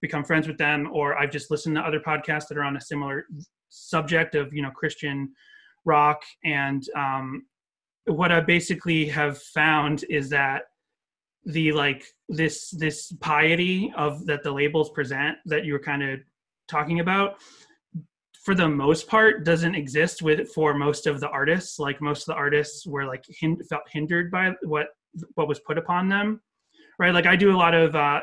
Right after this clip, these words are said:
I mean, it's a pretty obvious one that I think a lot of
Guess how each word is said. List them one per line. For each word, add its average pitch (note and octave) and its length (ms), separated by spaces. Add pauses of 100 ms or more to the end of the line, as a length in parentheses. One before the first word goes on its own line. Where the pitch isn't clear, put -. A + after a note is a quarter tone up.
I F3 120
mean, E3 260 (100)
it's D#3+ 240
a - 60
pretty D#3+ 240
obvious D3 440
one C#3 160
that C3+ 80
I C#3 60
think D3 180
a - 20
lot C#3 160
of C#3 60